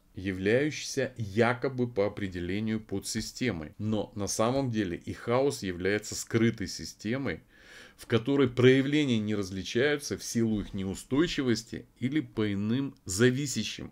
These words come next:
от наблюдателя причинам. То есть описание человека, который наблюдает за хаосом, ни в строении хаоса, ни в его проявлении вообще никак не проникают.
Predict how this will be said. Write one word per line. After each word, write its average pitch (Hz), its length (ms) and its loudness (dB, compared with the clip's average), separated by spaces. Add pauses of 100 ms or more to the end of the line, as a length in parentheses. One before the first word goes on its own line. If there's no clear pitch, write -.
от - 140 -18
наблюдателя 90 840 -6 (140)
причинам. 90 560 -8 (160)
То 135 100 2
есть 131 260 0
описание 143 720 4
человека, 123 640 4
который 110 340 0
наблюдает 113 800 2
за 92 160 -2
хаосом, 165 760 -2
ни 143 280 2
в 160 60 -2
строении 139 680 4
хаоса, 98 840 0
ни 127 320 4
в 160 60 2
его 147 320 4
проявлении 110 800 2
вообще 90 440 -4
никак 107 460 -4 (160)
не 113 400 0 (160)
проникают. 101 800 0